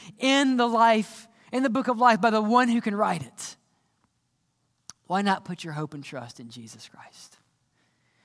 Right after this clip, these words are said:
Maybe you're here today and you're not living on mission for Christ. But maybe your testimony ends when you came to faith.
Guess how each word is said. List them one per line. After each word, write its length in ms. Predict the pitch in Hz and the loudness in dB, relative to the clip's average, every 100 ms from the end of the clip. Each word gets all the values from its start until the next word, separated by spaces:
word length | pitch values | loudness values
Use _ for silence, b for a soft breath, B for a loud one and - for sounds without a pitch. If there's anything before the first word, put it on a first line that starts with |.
| _ _ _ _ _ _ _ _ _ - | _ _ _ _ _ _ _ _ _ -4
Maybe 200 | 202 202 | -2 0
you're 60 | |
here 140 | 185 202 | 0 -2
today 340 | 190 190 190 | 0 2 2
and 80 | 175 | 0
you're 120 | 180 | 0
not 240 | 190 175 175 | 0 0 -2
living 260 | 180 180 | -4 -4
on 180 | 170 160 | -6 -8
mission 300 | 165 151 139 | -8 -8 -12
for 120 | 127 | -14
Christ. 580 | - 110 107 - - - _ _ _ _ _ _ _ b b b 202 | -18 -18 -18 -20 -20 -20 _ _ _ _ _ _ _ b b b -6
But 100 | 220 | 2
maybe 280 | 233 247 | 2 4
your 300 | 240 202 233 | 2 4 0
testimony 640 | 226 247 240 240 226 214 220 | 0 0 0 0 -2 0 -2
ends 140 | 226 | -2
when 120 | 214 | -2
you 160 | 208 214 | 0 -2
came 180 | 220 220 | -2 -4
to 80 | 208 | -4
faith. 600 | 254 208 139 - - | -6 -8 -10 -16 -20